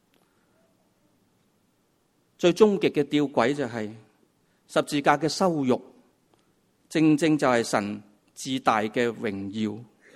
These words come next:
呢個就係經文最後所講嘅，只要我哋與佢一同受苦，與佢就一同得榮耀。所謂榮耀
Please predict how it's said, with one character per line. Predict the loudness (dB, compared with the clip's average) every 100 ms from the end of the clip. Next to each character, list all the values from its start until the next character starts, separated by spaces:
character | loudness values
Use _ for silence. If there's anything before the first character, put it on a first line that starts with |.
| -20 _ _ _ _ _ _ _ _ _ _ _ _ _ _ _ _ _ _ _ _ _
呢 | 4
個 | 6
就 | 6
係 |
經 | 4 4
文 | 2 0 -6 -12 _ _ _ _
最 | 0 4
後 | 4 2
所 | 0 -2
講 | 0 -4 -4
嘅， | -6 -10 -16 _ _ _ _ _ -2
只 | 8
要 | 8
我 | 8 6
哋 | 4
與 | 4 -2 0
佢 | 2
一 | 2
同 | 2 -4
受 | -2 -2 -2
苦， | -4 -14 -10 -8 -8 -10 _ _ _ _ _ _ _ _ _ _ _ _ _ _ _ -4
與 | 0
佢 | 2 0
就 | 0 0
一 | 0
同 | 0 -6 -6 -4
得 | -4 -4
榮 | -8 -8 -8 -12 -12
耀。 | -12 -12 -20 _ _ _ _ _ _ _ _ _ _ _ _ _ _ _ _ _ _ _ _
所 | 8 8
謂 |
榮 | 8 2 0
耀 | -4